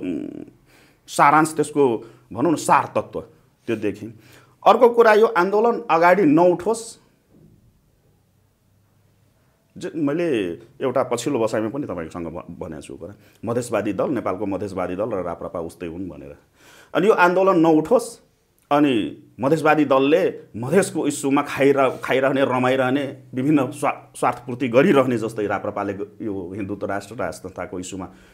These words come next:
गरिराखोस्। अनि पाँचौँ कुरा के हेऱ्यो भने, राप्रपा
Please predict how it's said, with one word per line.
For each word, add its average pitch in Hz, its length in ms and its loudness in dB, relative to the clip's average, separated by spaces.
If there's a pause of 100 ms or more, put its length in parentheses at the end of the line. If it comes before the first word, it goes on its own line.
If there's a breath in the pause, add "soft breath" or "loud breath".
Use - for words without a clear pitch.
(120)
गरिराखोस्। 90 600 -6 (280 soft breath)
अनि 156 120 2
पाँचौँ 226 440 2
कुरा 185 160 2
के 156 160 -4
हेऱ्यो 113 280 -2
भने, 101 180 -4 (560 soft breath)
राप्रपा 233 520 4